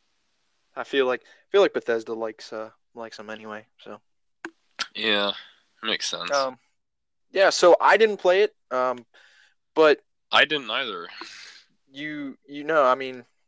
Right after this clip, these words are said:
Speaker 1: I, I know you, you told me
Speaker 2: Yeah.
Speaker 1: about that, but,
Speaker 2: Yeah.
Speaker 1: uh, <laughs> um, no. So tell me, tell me what happened,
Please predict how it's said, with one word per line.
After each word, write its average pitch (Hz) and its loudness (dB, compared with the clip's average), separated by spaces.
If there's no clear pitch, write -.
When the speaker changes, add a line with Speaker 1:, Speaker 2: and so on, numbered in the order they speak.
Speaker 1:
I, 92 -2
I 120 0
know 110 -6
you, 110 -18
you 127 -20
told 135 -6
me 110 -2
Speaker 2:
Yeah. 98 2
Speaker 1:
about 104 -2
that, 113 -6
but, 104 -8
Speaker 2:
Yeah. 117 -2
Speaker 1:
uh, 240 4
<laughs> - -
um, 139 0
no. 202 4
So 175 0
tell 269 6
me, 269 2
tell 269 -8
me 294 -8
what 208 2
happened, 151 0